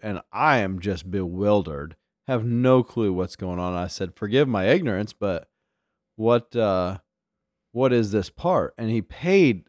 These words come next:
an astronomical amount of money for it. And turns out he had a,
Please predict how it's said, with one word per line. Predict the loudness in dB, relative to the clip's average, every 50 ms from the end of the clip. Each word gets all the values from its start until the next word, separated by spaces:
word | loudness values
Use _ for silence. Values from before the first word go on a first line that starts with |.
| _ _ -14
an | -14 -14 -14 _
astronomical | -8 -4 -2 -2 -2 -2 -4 -6 -2 -2 0 0 -2 -4 -6 -8 -10 -8
amount | -6 -6 -4 -6 -6 -6
of |
money | -4 -4 -4 -4 -4
for | -6 -10 -16 -16 -16 -18
it. | -20 _ _ _ _ _ _ _ _ _ _ _ _ _ _ _ _ _ _
And | -8 -6 -4 -2 -2 0 -2 -2 -2 -4 -4 -6 -8 -8 -12 _ _ _ _ _ _ _ _ _
turns | -8 -4 -2 -2 0 0 2
out | 2 2 4 4 2 0 -2
he | -4 -6 -4 -2
had | 0 0 0 0
a, | 0 0 -2 -4